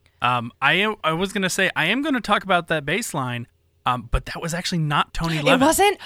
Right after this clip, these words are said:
Speaker 2: Oh, I'm heartbroken.
Speaker 1: No.
Speaker 2: <laughs>
Speaker 1: So, he, for this particular track, um, he didn't particularly like what Tony was doing. It just wasn't working for
Speaker 2: Mm-hmm.
Speaker 1: him. So he brought in this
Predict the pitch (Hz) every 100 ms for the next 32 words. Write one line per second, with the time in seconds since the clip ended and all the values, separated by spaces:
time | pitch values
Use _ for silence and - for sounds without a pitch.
0 | - 269 311 269 226 269 277 226 175 151
1 | 165 135 - - - 330 - 440 - 370
2 | - 415 - 175 156 147 151 - - -
3 | - - 160 - 175 156 220 - 262 214
4 | 190 160 - 147 165 - - 135 135 127
5 | 120 _ _ _ _ _ _ - - 180
6 | 190 160 - - 170 185 175 160 147 143
7 | 151 - 135 127 _ _ - 147 143 139
8 | 123 120 - 131 147 202 139 139 156 151
9 | 147 131 120 120 151 208 180 226 254 -
10 | - - 139 139 151 156 165 156 143 -